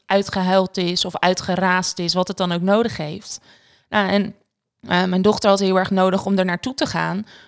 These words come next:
omdat ze zei, "Ja, maar ik heb het niet opgelost, want ik ben weggerend."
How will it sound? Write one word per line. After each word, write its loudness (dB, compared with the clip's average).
omdat 0
ze -2
zei, 4
"Ja, 4
maar 4
ik -2
heb 0
het -2
niet 0
opgelost, 0
want 2
ik 0
ben 0
weggerend." -2